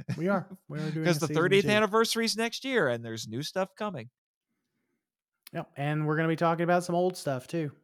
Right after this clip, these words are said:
Speaker 1: and we're
Speaker 2: Yep.
Speaker 1: gonna be revisit-, we're gonna be revisiting some things,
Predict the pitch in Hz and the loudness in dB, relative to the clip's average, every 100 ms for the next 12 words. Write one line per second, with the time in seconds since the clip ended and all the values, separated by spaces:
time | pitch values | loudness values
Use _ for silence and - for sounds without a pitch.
0 | _ _ _ - 139 131 214 143 143 135 | _ _ _ -12 -4 4 4 4 0 0
1 | 156 147 165 165 - 151 165 170 185 156 | 0 2 2 2 -4 -2 0 4 4 4
2 | 196 208 180 208 202 160 151 135 139 131 | 2 4 4 4 4 2 0 -2 -4 -2
3 | 90 85 | -6 -8